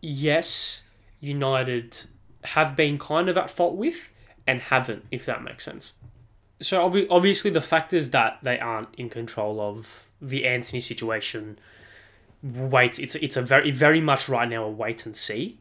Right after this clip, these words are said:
I'm not gonna comment. I spoke about it briefly, just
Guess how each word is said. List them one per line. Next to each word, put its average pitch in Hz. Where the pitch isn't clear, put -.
I'm 117
not 110
gonna 117
comment. 113
I 123
spoke 139
about 123
it -
briefly, 113
just -